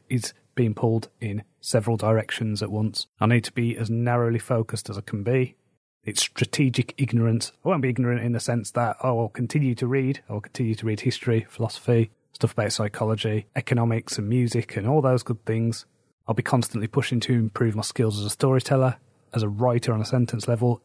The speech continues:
and also as a marketer, because I need to sell my books. I need to get them into people's hands.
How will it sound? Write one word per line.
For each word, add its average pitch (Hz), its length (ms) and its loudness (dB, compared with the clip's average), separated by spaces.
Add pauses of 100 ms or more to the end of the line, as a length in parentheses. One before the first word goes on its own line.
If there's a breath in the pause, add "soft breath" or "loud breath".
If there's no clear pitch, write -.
and 131 100 4
also 110 480 2 (180)
as 107 380 0
a 104 220 -4 (100)
marketer, 110 460 0 (260)
because 107 380 -4 (120)
I 117 120 0
need 104 220 -2
to - 60 -8
sell 104 380 0 (320)
my 101 100 -2
books. - 380 -2 (180)
I 117 40 -4
need 107 160 -2
to - 80 -10
get 123 160 2
them 120 100 2
into 110 160 0
people's 98 300 -4
hands. 107 360 -2